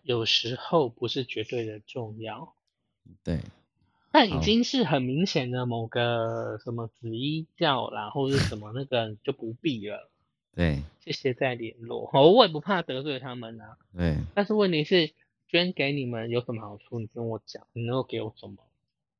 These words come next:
Speaker 2: 嗯，是。
Speaker 1: 就是这样子啊。OK。
Speaker 2: 好。好，那我们就，今天节目就差不多到这边咯。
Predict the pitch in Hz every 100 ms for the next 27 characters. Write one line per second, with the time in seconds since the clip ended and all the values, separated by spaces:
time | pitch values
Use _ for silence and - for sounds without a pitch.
0 | _ - 92 80 98 - _ _ _ -
1 | - 113 113 117 117 - _ - - _
2 | _ - 113 - 76 80 - _ _ _
3 | _ _ - 92 117 _ - 98 92 87
4 | 85 85 92 90 85 87 - - _ _
5 | - 104 101 92 92 95 98 - 101 101
6 | 104 101 98 113 101 110 113 110